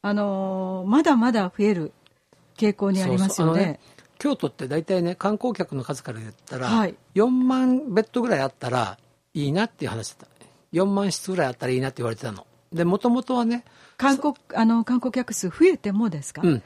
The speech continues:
Speaker 2: 四万
Speaker 1: はい。
Speaker 2: あったら十分だと。
Speaker 1: へえ。
Speaker 2: 昔はその二万ちょっとだったんだよね。
Speaker 1: あー。
Speaker 2: 二万五千ぐらいだったのかな。
Speaker 1: ちょっと前だったら。
Speaker 2: うん。
Speaker 1: はい。
Speaker 2: 十年ぐらい前はね。
Speaker 1: ええ。
Speaker 2: で、それが観光客増え出したから、四万ベッドあったらいいなって言ってた。今ね、もう来年には五万になるんですよ。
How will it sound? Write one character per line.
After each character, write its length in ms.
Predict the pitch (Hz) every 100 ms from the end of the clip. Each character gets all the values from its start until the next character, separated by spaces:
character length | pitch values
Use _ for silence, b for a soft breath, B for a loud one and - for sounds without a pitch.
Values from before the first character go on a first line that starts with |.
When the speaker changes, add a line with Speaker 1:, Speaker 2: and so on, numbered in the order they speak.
| -
Speaker 2:
四 200 | 208 262
万 120 | -
Speaker 1:
は 80 | 294
い。 60 | 208
Speaker 2:
あ 40 |
っ 40 |
た 100 | -
ら 60 | 147
十 160 | 131 143
分 120 | 127
だ 100 | -
と。 120 | - 190
Speaker 1:
へ 100 | 240
え。 20 |
Speaker 2:
昔 280 | 214 202 180
は 80 | 277
そ 120 | 262
の 60 | 214
二 140 | 208
万 180 | 285 247
ち 80 | 214
ょ 20 |
っ 20 |
と 100 | -
だ 60 | 123
っ 40 |
た 120 | -
ん 60 | 101
だ 60 |
よ 60 | 139
ね。 140 | 208 208
Speaker 1:
あ 80 |
ー。 40 | 185
Speaker 2:
二 60 |
万 140 | 240 233
五 100 | 214
千 160 | 233
ぐ 60 | 247
ら 60 | 190
い 40 |
だ 60 | 113
っ 20 |
た 120 | -
の 80 | -
か 80 | -
な。 60 |
Speaker 1:
ち 20 | 208
ょ 20 |
っ 20 |
と 80 | 208
前 180 | 208 180
だ 100 | 170
っ 40 |
た 120 | - 165
ら。 100 | 180
Speaker 2:
う 20 |
ん。 120 | 117
Speaker 1:
は 160 | - 196
い。 140 | 175 -
Speaker 2:
十 180 | 175 175
年 120 | 160
ぐ 80 | 156
ら 60 |
い 40 | 113
前 140 | 104
は 120 | 101
ね。 240 | 123 208 175
Speaker 1:
え 20 | 190
え。 20 |
Speaker 2:
で、 40 |
そ 120 | - 220
れ 100 | 254
が 180 | 226 B B
観 160 | - 220
光 140 | 254
客 160 | 208 156
増 100 | 165
え 20 |
出 100 | 196
し 60 | -
た 100 | -
か 80 | 139
ら、 80 |
四 300 | 131 214 262
万 180 | 269 254
ベ 80 | 262
ッ 60 | -
ド 140 | 156
あ 40 | 135
っ 40 |
た 200 | - 127
ら 280 | 139 127 95 _ -
い 160 | 139 139
い 40 |
な 100 | 196
っ 60 | 233
て 140 | 160
言 140 | 135 123
っ 40 |
て 60 | 202
た。 40 |
今 140 | 214
ね、 140 | 143 110
も 120 | 139
う 20 |
来 160 | 170 208
年 100 | 220
に 60 |
は 60 | 165
五 120 | 127
万 160 | 170 190
に 60 |
な 100 | 113
る 60 | 90
ん 20 |
で 100 | -
す 100 |
よ。 60 | -